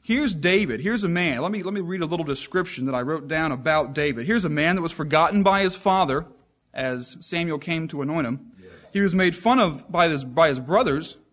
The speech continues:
Speaker 1: when he came out to see how the war was going. He was chased from his home by Saul and even his own family.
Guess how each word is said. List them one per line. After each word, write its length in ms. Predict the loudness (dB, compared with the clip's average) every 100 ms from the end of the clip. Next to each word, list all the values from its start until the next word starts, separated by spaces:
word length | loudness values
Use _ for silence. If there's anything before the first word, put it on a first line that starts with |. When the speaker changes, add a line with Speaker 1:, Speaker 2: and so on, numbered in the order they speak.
| _ -10
Speaker 1:
when 120 | -8
he 60 | -6
came 260 | -4 -2
out 240 | -2 -2 -6
to 260 | -4 -2
see 360 | -4 -4 -2 0
how 260 | 2 0 2
the 100 | 0
war 320 | 2 2 0
was 140 | -4
going. 420 | -4 -4 -4 -6 -12 _ _ _ _ _ _ _ 0
He 100 | 2
was 160 | 2
chased 400 | 2 2 2 2
from 180 | 0 0
his 140 | 0
home 440 | 2 2 2 0 -6 -16 _ _ -6
by 180 | -2 -2
Saul 520 | 0 2 4 2 -2
and 120 | -6 -4
even 180 | -4
his 160 | -4 -2
own 160 | -2 -2
family. 460 | -2 -2 -2 -4